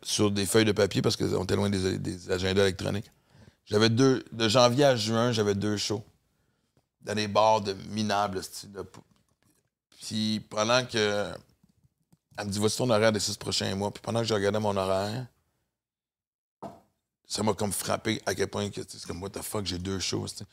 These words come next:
Déjà que financièrement, ça allait vraiment pas bien. Puis pendant que je regarde mon horaire, elle me dit, «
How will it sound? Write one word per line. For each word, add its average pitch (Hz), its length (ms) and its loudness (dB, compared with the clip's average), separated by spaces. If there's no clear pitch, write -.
Déjà 104 180 6
que - 60 2
financièrement, 101 440 -2
ça - 100 -2
allait 101 100 2
vraiment 95 240 0
pas 92 140 0
bien. 107 220 -2
Puis - 100 -10
pendant 117 200 6
que 131 60 4
je 117 60 2
regarde 117 200 8
mon 107 120 2
horaire, 107 260 4
elle 104 80 -4
me 98 40 -6
dit, « 101 500 -6